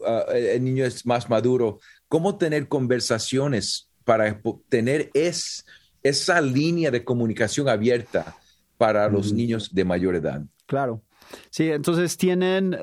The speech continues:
Speaker 2: cero a cinco años, luego seis a doce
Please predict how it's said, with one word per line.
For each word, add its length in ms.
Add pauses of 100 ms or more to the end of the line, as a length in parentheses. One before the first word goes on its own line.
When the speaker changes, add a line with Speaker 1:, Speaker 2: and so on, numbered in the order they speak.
(100)
Speaker 2:
cero 340
a 60
cinco 440
años, 640 (600)
luego 220
seis 320
a 100
doce 560